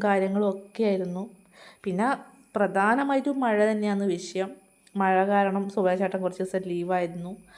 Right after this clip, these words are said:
അപ്പോൾ സുമേഷ് ചേട്ടൻ ലീവായ സമയത്ത് ഞങ്ങൾ കുറച്ച് ബിസി ആയിപ്പോയി. അതാണ്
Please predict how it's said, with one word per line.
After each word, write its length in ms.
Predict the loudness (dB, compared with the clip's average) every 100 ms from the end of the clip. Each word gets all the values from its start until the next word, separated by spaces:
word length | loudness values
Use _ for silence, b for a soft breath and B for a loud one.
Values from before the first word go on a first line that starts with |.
| B B B
അപ്പോൾ 160 | -2 -2
സുമേഷ് 260 | 0 0 2
ചേട്ടൻ 200 | 0 0 2
ലീവായ 280 | 2 2 0 -2
സമയത്ത് 480 | -4 -6 -6 -4 -4 -4
ഞങ്ങൾ 380 | -6 -6 -2 -2 -2
കുറച്ച് 500 | -6 -8 -20 _ -4 -2
ബിസി 220 | -2 -2 -2
ആയിപ്പോയി. 320 | -2 -6 -12 -12 _ b b b b b -2
അതാണ് 520 | 0 0 0 -2 -6